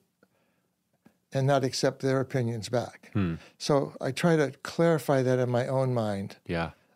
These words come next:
Speaker 1: Um,
Speaker 2: That's great, Pastor Don. And, uh, I think you touched on one thing, too, about, like, body language. I think I can even have, um, this is a silly example, but I remember coming home with a bad report card. And you can already, you walk into the room,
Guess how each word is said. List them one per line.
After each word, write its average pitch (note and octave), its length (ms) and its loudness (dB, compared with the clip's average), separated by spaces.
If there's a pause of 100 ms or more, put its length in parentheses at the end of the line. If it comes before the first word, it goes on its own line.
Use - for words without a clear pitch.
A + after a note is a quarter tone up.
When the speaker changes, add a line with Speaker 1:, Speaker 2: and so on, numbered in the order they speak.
(160)
Speaker 1:
Um, - 380 -6 (760)
Speaker 2:
That's G2 200 -4
great, F2+ 220 0
Pastor E2 320 -4
Don. F2 280 0
And, D#2+ 120 -4 (320)
uh, G2 180 0
I F#2 60 0
think B2+ 180 -2
you A#2 60 -4
touched - 300 -2
on F2 340 0
one F#2 260 0
thing, F2+ 200 -4
too, - 160 -2
about, E2+ 240 0
like, E2+ 180 -4 (540)
body F2+ 320 2
language. F2 560 -2
I F2+ 120 -4
think F2+ 400 -4
I F2+ 160 0
can F#2+ 160 -2
even F#2 240 0
have, E2 460 -2
um, D#2 360 -4
this - 200 -8
is F2+ 60 -4
a E2 60 -4
silly E2+ 300 0
example, E2+ 640 -4
but - 120 -4
I F2 60 4
remember F2+ 420 0
coming E2+ 300 -2
home E2+ 120 0
with D#2+ 120 -2
a E2 40 -4
bad D#2 260 0
report D#2+ 400 -2
card. D#2+ 340 -4 (360)
And E2+ 460 -2 (260)
you G2 140 0
can G#2+ 120 0
already, F2+ 280 0
you F2+ 140 -2
walk F2+ 320 0
into F#2+ 220 -2
the F#2 100 0
room, F2 440 0